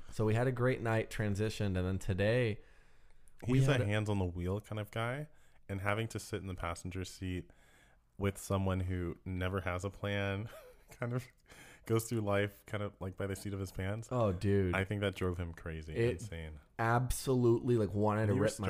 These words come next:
Speaker 2: stressing
Speaker 1: hair out.
Speaker 2: me out. <laughs>
Speaker 1: I, I, you were stressing me out, and that, I, we end up, like, going, and we have this,
Speaker 2: Like,
Speaker 1: like
Speaker 2: "Let me just find my center,"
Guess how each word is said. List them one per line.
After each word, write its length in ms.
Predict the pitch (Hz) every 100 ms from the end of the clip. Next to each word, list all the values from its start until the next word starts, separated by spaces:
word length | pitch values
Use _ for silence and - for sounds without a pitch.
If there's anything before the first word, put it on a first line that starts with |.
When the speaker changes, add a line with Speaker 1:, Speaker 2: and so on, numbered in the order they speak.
| 104
Speaker 2:
stressing 160 | 95
Speaker 1:
hair 100 | 95
out. 100 | 87
Speaker 2:
me 80 | 85
out. 280 | 80 76 - - -
<laughs> 240 | - -
Speaker 1:
I, 120 | 139 117 -
I, 140 | 123
you 360 | 131 123 147 175
were 220 | 165 120
stressing 720 | 110 - 113 98 - 101 95 98 - _ -
me 380 | 107 107 151 170
out, 340 | 101 98 104
and 140 | 113 107
that, 280 | 110 - - 117 - -
I, 280 | 120 120 120
we 360 | 117 123 117 110 - -
end 200 | 143 156
up, 160 | 156 156
like, 220 | 135 107
going, 500 | 117 120 127 127 123
and 300 | 107 104 101
we 280 | 110 110 107
have 240 | 113 123 127
this, 140 | 123
Speaker 2:
Like, 60 | 117
Speaker 1:
like 80 | 107
Speaker 2:
"Let 60 | 117
me 60 |
just 200 | 117 -
find 180 | 101 98
my 100 | 104
center," 500 | - 90 90 90 92